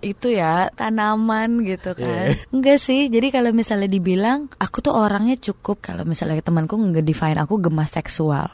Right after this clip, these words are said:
Speaker 2: Gemas seksual.
Speaker 1: <laughs> Jadi itu joke gitu. Jadi
Speaker 2: Heeh.
Speaker 1: orang ngerasa tuh kayak, "Uh, pacarku tuh udah lima puluh gitu
Speaker 2: Hmm.
Speaker 1: kan. Oh, I want everyone." Enggak, jadi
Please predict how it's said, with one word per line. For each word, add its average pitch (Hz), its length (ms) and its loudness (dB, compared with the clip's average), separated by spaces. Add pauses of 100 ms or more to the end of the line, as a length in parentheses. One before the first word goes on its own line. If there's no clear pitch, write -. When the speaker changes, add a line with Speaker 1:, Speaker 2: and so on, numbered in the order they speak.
Speaker 2:
Gemas 139 560 -2
seksual. 269 800 -2
Speaker 1:
<laughs> 302 40 -2
Jadi 320 280 4
itu 403 160 -8
joke 262 240 4
gitu. 247 240 0
Jadi 285 240 0
Speaker 2:
Heeh. 131 240 -6
Speaker 1:
orang 240 240 0
ngerasa 220 320 -2
tuh 285 160 -2
kayak, 226 240 -2
"Uh, 269 160 2
pacarku 196 400 -4
tuh 233 160 -6
udah 214 80 -4
lima 185 240 -8
puluh 220 720 0
gitu 123 240 -4
Speaker 2:
Hmm. 110 80 -12
Speaker 1:
kan. 180 220 0 (100)
Oh, 196 240 0
I 175 160 -4
want 196 400 -4
everyone." 208 880 -2
Enggak, 240 400 2
jadi 240 240 0